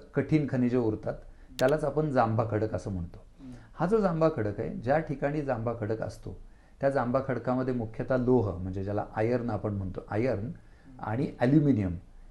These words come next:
Speaker 1: याची ऑक्साईड्स असतात.
Speaker 2: हम्म.
Speaker 1: म्हणजे जर आपण कोकणामध्ये गेलो, तर काही ठिकाणी लोहाच्या खाणी आहेत किंवा ॲल्युमिनियम काढण्याच्या खाणी आहेत.
Speaker 2: बरं.
Speaker 1: ह्या का आहेत? कारण तिथं जांभा आहे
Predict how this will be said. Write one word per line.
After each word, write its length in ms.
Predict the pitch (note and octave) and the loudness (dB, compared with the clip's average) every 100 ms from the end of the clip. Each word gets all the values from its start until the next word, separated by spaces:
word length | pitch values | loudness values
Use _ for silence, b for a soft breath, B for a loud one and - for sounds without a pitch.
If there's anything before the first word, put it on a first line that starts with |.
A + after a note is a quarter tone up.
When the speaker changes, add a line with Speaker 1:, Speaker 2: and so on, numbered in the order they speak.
| b | b
Speaker 1:
याची 300 | B2 A2+ C#3+ - | 0 0 2 2
ऑक्साईड्स 520 | A#2 G#2 - C3+ B2 | 0 -2 0 2 2
असतात. 320 | A2 - - - - - - | 0 -2 -8 -12 -14 -20 -20
Speaker 2:
हम्म. 400 | C4 - - C3+ | -20 -18 -10 -4
Speaker 1:
म्हणजे 400 | A2+ A#2 C#3 C#3+ | -2 2 2 4
जर 160 | C3+ | 4
आपण 240 | C3 C3 C#3 | 4 4 0
कोकणामध्ये 540 | B2+ A#2 B2+ C3 B2+ | 0 0 0 0 0
गेलो, 240 | A#2 A2 G#2+ | 0 0 0
तर 40 | A#2 | -2
काही 220 | A2 B2 | -2 -4
ठिकाणी 420 | B2+ B2 B2 C#3 - - | -4 -2 -2 -2 -6 -10
लोहाच्या 460 | - A#2 A#2 A#2+ C3+ - | -2 2 2 2 0 0
खाणी 240 | A2 A2 | -2 0
आहेत 140 | F2+ - - - | -2 -6 -18 -10
किंवा 160 | - B2 | -6 -4
ॲल्युमिनियम 560 | A#2+ A#2 C3 C#3 C#3+ C#3+ | -2 2 4 4 2 2
काढण्याच्या 440 | C#3 A2+ A#2 B2 B2+ | 2 2 0 -2 -2
खाणी 180 | G#2 F#2+ | -2 -2
आहेत. 120 | E2+ - b b | -6 -14 b b
Speaker 2:
बरं. 80 | B2 | 2
Speaker 1:
ह्या 100 | D#3 | 4
का 160 | F#3 | 8
आहेत? 320 | G#3 D3 B2 B2 - | 8 6 2 -2 -2
कारण 240 | B2+ D3 | 0 0
तिथं 180 | C#3+ D3 | -2 0
जांभा 480 | D#3 B2+ A#2 A2 A2+ | 2 4 4 4 4
आहे 260 | G2 E2+ | 4 0